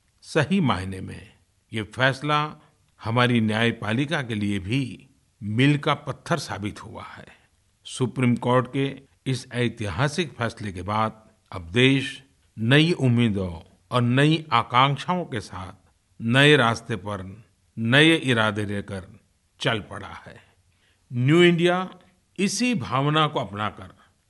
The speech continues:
शांति, एकता और सद्भावना के साथ आगे बढ़े, यही मेरी कामना है,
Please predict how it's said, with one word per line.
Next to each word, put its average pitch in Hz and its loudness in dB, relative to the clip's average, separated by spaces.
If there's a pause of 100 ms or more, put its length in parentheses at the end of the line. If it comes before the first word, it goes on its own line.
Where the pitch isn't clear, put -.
शांति, 151 0
एकता 127 -2
और 127 0
सद्भावना 117 -4
के 101 -8
साथ 135 0 (240)
आगे 127 2
बढ़े, 160 -4 (460)
यही 123 2
मेरी 110 0
कामना 90 -14
है, - -20